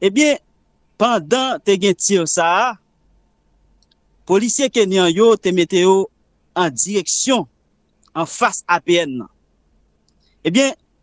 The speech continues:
an pil kou d bal, pandan kou d bal yo t ap chante, te genyen ti mesye viv ansanm yo ki t ap eseye pote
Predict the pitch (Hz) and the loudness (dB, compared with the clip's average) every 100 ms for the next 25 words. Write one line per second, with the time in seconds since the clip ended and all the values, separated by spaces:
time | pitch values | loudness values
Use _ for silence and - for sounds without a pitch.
0 | _ _ _ - 247 233 - - 311 269 | _ _ _ -2 0 0 -2 4 4 4
1 | - 240 151 160 240 185 120 104 _ _ | -2 -4 -2 -2 0 -2 -6 -14 _ _
2 | _ _ _ _ _ _ - 202 214 220 | _ _ _ _ _ _ -2 0 0 0
3 | 190 - 190 196 185 185 170 - 180 160 | -2 -8 -2 0 0 0 -2 0 0 2
4 | 196 214 - _ _ _ _ _ _ _ | 2 2 -2 _ _ _ _ _ _ _
5 | _ 180 190 214 226 233 208 - 208 196 | _ 0 2 2 2 2 2 2 4 4
6 | 220 175 120 220 170 - 190 - 175 160 | 4 2 2 -2 -2 0 0 2 2 4
7 | 185 202 185 175 - _ 208 185 214 180 | 4 4 2 -2 -2 _ 2 4 2 2
8 | 160 156 - 226 - | 2 -2 2 2 4